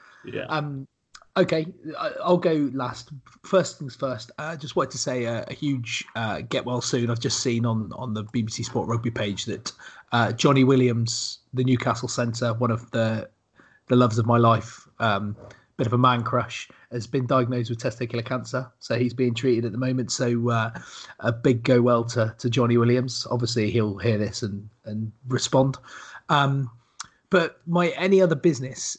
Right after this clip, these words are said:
Speaker 2: is a little bit about Extinction, the hypocrisy of Extinction Rebellion and their ability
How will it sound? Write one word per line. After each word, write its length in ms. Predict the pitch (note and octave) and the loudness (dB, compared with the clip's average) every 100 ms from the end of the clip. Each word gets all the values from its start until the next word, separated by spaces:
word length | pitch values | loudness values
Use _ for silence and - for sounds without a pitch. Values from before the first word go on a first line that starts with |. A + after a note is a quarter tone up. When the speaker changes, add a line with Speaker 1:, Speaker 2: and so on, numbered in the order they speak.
| - | -2
Speaker 2:
is 560 | B2+ A#2+ A2+ - - - _ _ _ _ _ _ _ | 0 0 -2 -6 -8 -12 _ _ _ _ _ _ _
a 100 | E3 | 2
little 400 | F#3 A#3 A3+ - | 4 4 2 0
bit 180 | F#3 B3+ | 2 4
about 300 | E3+ D#3 D3+ | 4 0 0
Extinction, 760 | C#3 - - D3+ C3+ - C#3 C3 | -6 -8 -4 -6 -6 -12 -10 -4
the 360 | C#3+ C#3+ C3+ B2+ | -4 -4 -6 -8
hypocrisy 680 | - E3 F3+ - B2+ - B2+ | -4 -2 -2 -2 -6 -4 -4
of 80 | A#2+ | -4
Extinction 500 | C#3+ - D#3 C#3+ D#3+ | -6 -4 -4 -4 -4
Rebellion 500 | D#3+ E3+ F3 F#3+ F#3 _ _ - - _ _ - _ _ | -2 0 2 0 -2 _ _ -20 -20 _ _ -20 _ _
and 380 | D#3 C#3+ C#3 A#2 - - | -2 0 0 -2 -8 -10
their 760 | D3 D#3 D3+ C#3 C3+ C3+ C3+ - - - - _ _ _ | -4 0 2 2 2 -2 -4 -12 -18 -20 -20 _ _ _
ability 800 | E3 - G3+ G3+ F#3 C3 A2 G#2+ | -6 2 6 6 2 -4 -4 -10